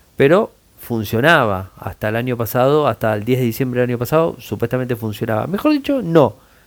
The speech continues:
Noviembre del año pasado dejó de funcionar, ¿eh? Ojo, no es por el nuevo gobierno, porque un mes antes que entre el nuevo gobierno no estaba funcionando. Habían dejado de fabricar, o de producir, mejor dicho.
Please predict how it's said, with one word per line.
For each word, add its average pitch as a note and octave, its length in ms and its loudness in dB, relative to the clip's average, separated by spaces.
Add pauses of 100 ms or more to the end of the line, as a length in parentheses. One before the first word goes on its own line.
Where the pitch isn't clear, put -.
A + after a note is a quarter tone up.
(340)
Noviembre F3 600 4
del D3 120 4
año D3 200 -2
pasado F3 440 0
dejó A#2+ 320 0
de B2 120 2
funcionar, G#2+ 580 -6
¿eh? C3+ 140 -8 (640)
Ojo, A2 420 2 (400)
no D#3 160 4
es F#3+ 80 4
por C3 200 2
el A#2 80 -2
nuevo A2+ 300 2
gobierno, A2 440 0
porque G#2 280 -6
un C3 100 -2
mes D#3+ 220 0
antes D#3+ 300 -2
que B2 100 -4
entre C3 220 -2
el C3 80 -2
nuevo C#3+ 260 4
gobierno D3+ 480 0 (460)
no D#3 120 0
estaba A#2 380 2
funcionando. G2+ 800 -6 (760)
Habían C#3+ 380 4
dejado C3+ 300 2
de B2 100 2
fabricar, G#2 640 -4 (140)
o A#2 220 0
de C3 200 2
producir, G#2 600 -2
mejor F#2+ 320 -6
dicho. F#2 260 -12